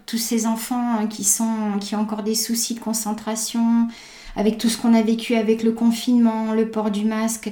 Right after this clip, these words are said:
Après, je sais qu'on peut pas non plus révolutionner, euh, tout le système éducatif, mais il y a quand même des choses à, à aller creuser de, de, de ce côté-là.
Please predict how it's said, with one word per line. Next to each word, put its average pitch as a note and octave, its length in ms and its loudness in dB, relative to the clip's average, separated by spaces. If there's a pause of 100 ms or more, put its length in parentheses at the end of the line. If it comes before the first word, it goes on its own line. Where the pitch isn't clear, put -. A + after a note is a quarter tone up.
(120)
Après, A#3 180 0
je A#3 80 0
sais A#3 200 0
qu'on A3+ 100 -2
peut G#3+ 100 -4
pas A3 340 -2
non G#3+ 160 2
plus A3 200 -2
révolutionner, G#3+ 960 4
euh, G3 100 0
tout F#3+ 160 -8
le A3 60 0
système A3+ 500 2
éducatif, A3+ 840 0
mais G#3+ 100 0
il G3+ 80 -2
y G3+ 40 0
a G3+ 60 -2
quand G#3+ 200 -6
même G#3+ 340 -2
des G#3 140 -2
choses A3+ 400 -2
à, G3 360 -2 (540)
à G3+ 180 -2
aller G#3 200 0
creuser A3 460 -2
de, G#3 500 2
de, G3 280 -4
de F#3+ 120 -4
ce G3+ 140 -4
côté-là. G#3+ 420 -4